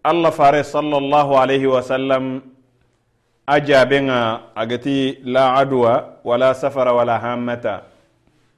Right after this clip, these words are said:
Nda ko nan koso nanti Allahu Ta'ala gana noye nyongo dangeni Agada khottu kubenu nakhati koyere, agada linganda ngene, anati khottu karagi.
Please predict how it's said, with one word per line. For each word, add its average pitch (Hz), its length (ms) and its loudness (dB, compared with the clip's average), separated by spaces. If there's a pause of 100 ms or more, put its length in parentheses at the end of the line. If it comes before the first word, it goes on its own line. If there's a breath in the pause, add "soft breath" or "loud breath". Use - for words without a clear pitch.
(1900)
Nda 170 340 4
ko 170 120 6
nan 156 200 2
koso 156 240 0
nanti 147 720 -2 (320)
Allahu 202 480 4
Ta'ala 170 320 6
gana 160 240 2
noye 139 560 0
nyongo 151 260 0
dangeni 135 720 0 (300)
Agada 123 240 -2
khottu 170 400 -2
kubenu 160 300 2
nakhati 135 380 0
koyere, 123 680 0
agada 120 180 -2
linganda 143 360 -2
ngene, 135 180 -2
anati 139 300 -4
khottu 139 600 -6
karagi. 104 320 -4